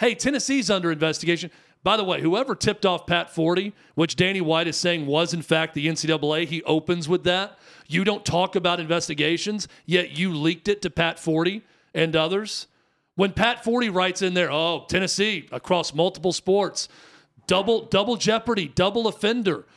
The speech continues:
They're gonna get hammered by the N C double A." Over what? Thousands of documents have been reviewed.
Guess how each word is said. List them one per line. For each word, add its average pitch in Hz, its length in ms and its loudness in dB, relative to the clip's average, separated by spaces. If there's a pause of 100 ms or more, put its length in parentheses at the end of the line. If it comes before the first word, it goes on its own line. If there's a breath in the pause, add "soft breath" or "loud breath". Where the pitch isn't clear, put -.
(200 soft breath)
They're 196 140 2
gonna 208 200 0
get 175 180 -2
hammered 202 440 0
by 170 160 2
the 175 160 -2
N 175 80 -4
C 190 160 -4
double 180 320 2
A." 175 100 -2 (240 loud breath)
Over 294 360 2
what? 196 640 -2 (560)
Thousands 269 640 0
of 220 120 -2
documents 247 540 0
have 220 80 -4
been 233 140 2
reviewed. 220 400 0